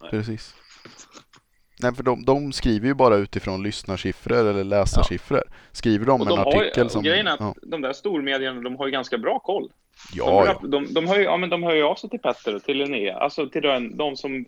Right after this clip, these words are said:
Speaker 3: i deras ögon är intressanta att skriva om. För det är ändå det som deras läsare eller lyssnare eller tittare, eh, hänger med lite i. Det är ju,
Speaker 2: Mm.
Speaker 3: det är ju de, ja, fixstjärnorna vi har. Och, och där är de ganska bra med och ringer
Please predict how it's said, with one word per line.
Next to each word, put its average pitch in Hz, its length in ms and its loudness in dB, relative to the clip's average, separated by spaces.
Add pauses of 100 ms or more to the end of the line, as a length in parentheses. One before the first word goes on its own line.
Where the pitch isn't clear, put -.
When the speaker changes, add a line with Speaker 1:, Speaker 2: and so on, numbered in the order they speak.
Speaker 3:
i 135 120 -6
deras 139 360 0
ögon 113 280 -2
är 104 340 -4
intressanta 120 560 -6
att 107 120 -2
skriva 113 320 -2
om. 117 180 -6
För 110 60 -14
det 139 240 0
är 143 40 0
ändå 113 200 -6
det 104 220 -2
som 104 320 -10 (280)
deras 110 360 2
läsare 104 480 0
eller 104 180 -4
lyssnare 104 540 -2
eller 101 200 -4
tittare, 101 500 0
eh, - 1200 -14
hänger 110 200 -2
med 175 220 0
lite - 220 -6
i. 135 120 -2
Det - 120 -6
är 160 40 0
ju, 202 100 -2
Speaker 2:
Mm. 117 240 -8
Speaker 3:
det 147 60 0
är 190 40 0
ju 185 60 0
de, 113 400 -4 (800)
ja, 104 160 -8 (180)
fixstjärnorna 143 720 -4
vi 151 160 -6
har. - 180 -10 (680)
Och, - 260 -10
och 131 100 0
där 131 180 2
är 202 100 4
de 185 160 0
ganska 123 300 -2
bra 135 300 -6
med 104 260 -4
och 101 100 -6
ringer 104 540 -4